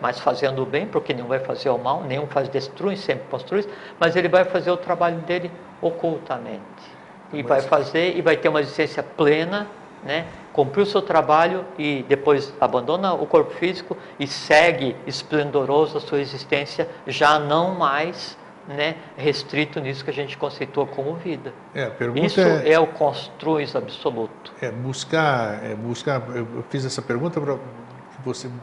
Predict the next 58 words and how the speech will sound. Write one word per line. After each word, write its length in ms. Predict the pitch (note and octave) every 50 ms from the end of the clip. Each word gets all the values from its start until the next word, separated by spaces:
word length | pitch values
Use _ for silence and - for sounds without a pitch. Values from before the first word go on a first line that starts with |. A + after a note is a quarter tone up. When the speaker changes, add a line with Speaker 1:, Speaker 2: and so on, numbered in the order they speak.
| B2 - - - - - - -
Speaker 2:
pra 100 | C3 B2+
tentar 340 | - - B2+ B2 - D#3 D3+
ir 60 | D3 D3
buscar. 440 | C#3+ D3 D3 C3+ - - D#3 B2+
Da 100 | A#2+ C#3+
onde 180 | F#3 A3+ A#3+ B3
Speaker 1:
Sim, 60 | A3+
Speaker 2:
você 160 | G#3+ F#3+ G3+
Speaker 1:
eu 60 | F#3 D#3
Speaker 2:
tira 220 | - - G#3 G#3+
Speaker 1:
sei. 80 | G3+ -
Speaker 2:
esse 140 | B3 - -
otimismo 800 | D#3 D3 - C#3+ B2+ A2+ A2 A#2 B2+ C3+ C#3 C#3+ E3 G3 A#3+ B3+ - - -
Speaker 1:
Aham. 340 | C#3+ C3+ C3 B2 A#2+ B2+ C3 C#3 - - - -
Speaker 2:
que 100 | - -
pode 380 | F#3 - - G3+ F#3 F#3 F#3 G#3
contagiar 540 | - A3+ A3 A3 - G#3 D3 E3+ F#3 E3 D#3+
quem 120 | - F#3 F3
tá 140 | - F#3
nos 140 | F#3 F#3 F3
assistindo? 560 | F#3+ F3 - - F3 - - - E4 D4 G#3
Speaker 1:
Sim, 320 | C#3 - - - F#3+ G3+ F#3
espero. 640 | D3 - - - - - F3+ A#3 F4+ F4 D3 A#2 A#2+ A#2+
Speaker 2:
É 120 | C3+ C#3
isso 240 | G3+ B3 G3+ C#3 B2+
Speaker 1:
É, 20 | B2
Speaker 2:
que 100 | B2+ D3+
eu 60 | D3
Speaker 1:
assim 340 | C3 - - - - F3+ G3+
eu 60 | G#3
espero, 400 | G3+ G3+ - - F#3 G3+ G#3 G3
Speaker 2:
é, 80 | - F3
essa, 160 | A3 G#3 -
Speaker 1:
porque 160 | G#3 F3 D#3
Speaker 2:
essa 160 | A#3 - C4+
que 80 | A#3+ A3+
é, 80 | F3+ - - - - - -
então, 180 | - A#3+ C4+ D#4+
então 180 | - - F4 F4+
onde 180 | F4 F4 E4+
Speaker 1:
é 60 | C#4+
Speaker 2:
você 160 | C#4+ C#4+ B3 E3
Speaker 1:
que, 60 | -
Speaker 2:
tira? 220 | - F#3+ F3 D#3 F#3
Speaker 1:
é 20 |
Speaker 2:
Onde 80 | A3+ D#4+
é 40 | E4
Speaker 1:
que, 120 | - - F4
Speaker 2:
que, 60 | D4+
Speaker 1:
é 40 | G#3
Speaker 2:
onde 80 | A#3 A#3+
Speaker 1:
que 60 | G#3+
Speaker 2:
é 60 | F#3+
que 100 | - -
você 320 | D#4+ D4+ B3 - - A3+ F3+
vê 360 | C#3+ D3+ G#3+ G#3 G3 G3+ - -
o 100 | F#3+ D3+
que, 680 | - - F#3 F#3+ F#3 F3+ F3+ F3 - - - F#3 D#3+